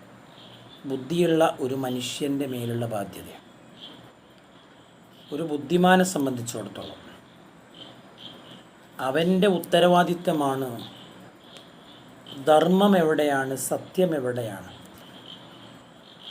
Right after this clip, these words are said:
അതിൻ്റെ കൂടെ നിൽക്കുക. അതില്ലെങ്കിൽ ഈ ബുദ്ധി അള്ളാഹു നമുക്ക് ത-, തന്നതിൽ ഒരു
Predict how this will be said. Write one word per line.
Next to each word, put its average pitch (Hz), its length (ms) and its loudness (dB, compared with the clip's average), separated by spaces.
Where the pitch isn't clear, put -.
അതിൻ്റെ 202 420 2
കൂടെ 165 280 0
നിൽക്കുക. 113 320 -10
അതില്ലെങ്കിൽ 208 540 0
ഈ - 20 2
ബുദ്ധി 147 400 -4
അള്ളാഹു 180 340 4
നമുക്ക് 170 340 -2
ത-, 156 180 -2
തന്നതിൽ 147 420 -6
ഒരു 170 100 -2